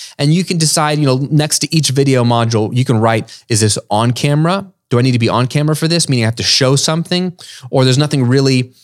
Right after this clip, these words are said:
that would be benefited by having slides. I can just talk to the camera. Or is this a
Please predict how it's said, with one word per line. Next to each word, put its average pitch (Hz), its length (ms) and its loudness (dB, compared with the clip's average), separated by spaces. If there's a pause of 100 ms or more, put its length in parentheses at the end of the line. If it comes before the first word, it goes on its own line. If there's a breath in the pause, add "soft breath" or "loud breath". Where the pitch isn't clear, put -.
(260 soft breath)
that 110 160 -4
would 117 240 -4
be 127 160 2
benefited 113 720 0
by 104 160 0
having 101 260 -2
slides. 113 480 0
I 101 80 0
can 95 80 -6
just 85 140 -4
talk 110 180 -2
to 120 80 -6
the 131 80 -4
camera. 160 340 0
Or 117 60 2
is 113 80 2
this 131 180 0
a 113 160 0